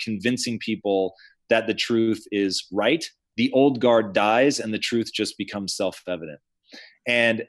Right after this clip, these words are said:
it's that notion of renewal only comes through people dying off. So now you've got these two bricks. You've got me being haunted by this notion that supposedly my best years are gonna be in my twenties and thirties, and that's when I'm gonna do my brilliant work.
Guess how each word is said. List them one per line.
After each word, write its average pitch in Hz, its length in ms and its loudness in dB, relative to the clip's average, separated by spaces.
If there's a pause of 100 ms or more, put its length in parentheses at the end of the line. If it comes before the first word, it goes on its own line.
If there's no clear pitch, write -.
(100)
it's 139 180 0
that 131 220 2
notion 143 400 4
of 110 160 0 (100)
renewal 135 680 2
only 247 420 6
comes 82 580 -6 (260)
through 147 200 8
people 135 680 2
dying 139 420 2
off. 98 240 -2 (140)
So 113 400 2
now 139 100 2
you've 180 140 2
got 160 120 4
these 127 180 -2
two 143 200 6
bricks. 101 460 -2
You've 113 180 -2
got 110 320 0
me 120 100 -2
being 120 220 2
haunted 165 480 -2
by 127 140 4
this 120 180 -4
notion 104 540 -4 (300)
that 104 280 2
supposedly 139 800 2
my 110 160 0
best 107 340 0
years 101 300 -2
are 95 80 -6
gonna 98 220 -6
be 95 220 -4
in 92 80 -8
my 92 120 -4
twenties 98 360 -10
and 98 100 -10
thirties, 90 320 -6
and 92 100 -6
that's 104 240 -2
when 104 80 -6
I'm 101 100 -4
gonna 101 120 -6
do 98 180 -4
my 95 240 -4
brilliant 104 460 -2
work. 107 200 -2